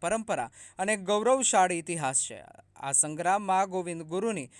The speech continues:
રાષ્ટ્રભક્તિની પ્રેરણાથી અંગ્રેજો સાથે સ્થાનિકોનો સંઘર્ષ થયો, જેમાં ગોવિંદ ગુરુ સહિત એક હજાર પાંચસો ને સાત જેટલા લોકો દેશપ્રેમ માટે શહાદત પામ્યા.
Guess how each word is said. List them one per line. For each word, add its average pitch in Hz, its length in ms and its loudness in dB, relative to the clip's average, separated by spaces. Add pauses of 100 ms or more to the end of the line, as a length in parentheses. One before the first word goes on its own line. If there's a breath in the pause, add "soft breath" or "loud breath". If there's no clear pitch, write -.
(200 loud breath)
રાષ્ટ્રભક્તિની 208 840 0
પ્રેરણાથી 185 580 -2
અંગ્રેજો 165 460 -6
સાથે 156 460 2
સ્થાનિકોનો 147 640 -6
સંઘર્ષ 147 520 -4
થયો, 104 200 -12 (320 loud breath)
જેમાં 156 360 -2
ગોવિંદ 220 340 -2
ગુરુ 202 200 -2
સહિત 180 560 -2 (220)
એક 226 160 -6
હજાર 190 280 0
પાંચસો 180 400 -4
ને 160 60 -6
સાત 208 500 0
જેટલા 156 380 -4
લોકો 160 400 -6 (140)
દેશપ્રેમ 196 560 -4
માટે 160 320 -4
શહાદત 139 680 -6
પામ્યા. 120 400 -10